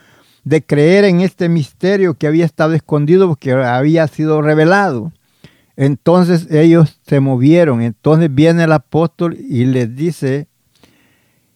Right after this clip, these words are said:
"Estoy maravillado". Y eso quiere decir, "Estoy admirado.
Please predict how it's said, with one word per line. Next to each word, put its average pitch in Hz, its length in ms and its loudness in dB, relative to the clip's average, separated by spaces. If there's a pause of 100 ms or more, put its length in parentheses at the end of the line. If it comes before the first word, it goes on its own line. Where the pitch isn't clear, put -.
"Estoy 165 460 2
maravillado". 160 880 2 (720)
Y 120 80 -4
eso 135 220 0
quiere 147 240 2
decir, 147 160 4
"Estoy 151 400 2
admirado. 117 580 0